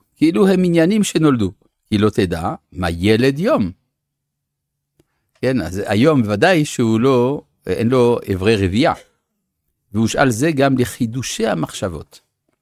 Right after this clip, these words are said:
ומה שמחייבים מן הסברות והשיטות, כמו שאמר, וילד שקר.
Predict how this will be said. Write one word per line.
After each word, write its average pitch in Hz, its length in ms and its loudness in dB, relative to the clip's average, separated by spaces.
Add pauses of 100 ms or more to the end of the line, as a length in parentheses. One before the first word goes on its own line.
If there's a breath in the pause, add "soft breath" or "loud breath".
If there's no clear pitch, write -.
(420)
ומה 139 220 2
שמחייבים 147 640 -2
מן 147 120 -2
הסברות 117 500 -2
והשיטות, 107 580 -4
כמו 110 260 -2
שאמר, 131 460 -2 (160)
וילד 98 580 -2
שקר. - 640 -6